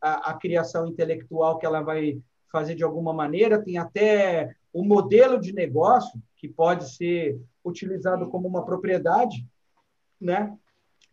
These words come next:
Speaker 1: Então, tem tudo isso. Então, o, pra você, meu amigo, que quer sair do, do, do, do, de um costume de fazer aquele, a mesma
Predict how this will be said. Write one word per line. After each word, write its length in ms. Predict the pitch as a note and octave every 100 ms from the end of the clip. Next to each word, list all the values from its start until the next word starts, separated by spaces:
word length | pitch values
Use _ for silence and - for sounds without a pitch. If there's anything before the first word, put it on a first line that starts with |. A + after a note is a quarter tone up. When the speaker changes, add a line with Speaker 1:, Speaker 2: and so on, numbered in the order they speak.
| _ _
Speaker 1:
Então, 260 | E3+ F#3 G#3+
tem 120 | A3
tudo 240 | G#3 G#3+ G#3
isso. 260 | F#3 -
Então, 460 | F3 - A3+ C#4 - _ _ _
o, 140 | G#3 -
pra 280 | G#3+ A3
você, 400 | B3 B3+ G#3+ G#3+
meu 200 | G#3 G#3
amigo, 380 | G#3 F3+ D#3+ D#3+
que 140 | - F3+
quer 360 | - E3+ D3
sair 760 | B2 - G#3 F#3+ G#3 B3 F3+ B2+ B2 _ _ _ -
do, 300 | C#3+ F#3 F#3
do, 280 | C#3+ F3+ E3
do, 200 | F3 E3+
do, 340 | C#3+ F#3 D3+
de 100 | C3+
um 100 | G#3
costume 800 | G#3+ A3+ G#3+ - G#3+ B3 D3 A#2
de 220 | B2 D3
fazer 400 | - G3+ F3 F3
aquele, 360 | A3+ G#3+ G#3+ G3+
a 80 | E3+
mesma 580 | E3 G#3 C#4 C#4+ D4